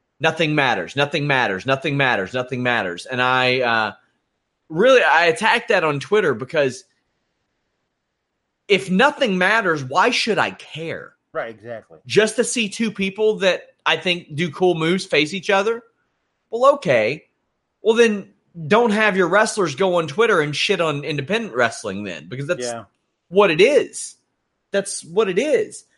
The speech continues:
Speaker 1: Make
Speaker 2: Yeah.
Speaker 1: this stuff mean something. I wanna see winners face winners. And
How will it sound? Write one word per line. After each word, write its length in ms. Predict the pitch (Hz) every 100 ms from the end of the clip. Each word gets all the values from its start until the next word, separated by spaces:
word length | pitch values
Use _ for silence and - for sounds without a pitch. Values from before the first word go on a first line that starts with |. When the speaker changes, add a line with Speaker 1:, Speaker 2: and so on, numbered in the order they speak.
| _
Speaker 1:
Make 260 | 156 220 302 -
Speaker 2:
Yeah. 60 | 269
Speaker 1:
this 100 | -
stuff 640 | - - 220 196 196 - _ _ _
mean 320 | 180 269 302
something. 640 | - - 175 135 - 76 - -
I 220 | 151 254
wanna 300 | 254 254 254
see 240 | - 240
winners 760 | 220 190 285 214 170 165 - _ _ _ -
face 320 | 208 202 -
winners. 640 | 143 233 175 92 - - - _ _ _ _ -
And 240 | 175 170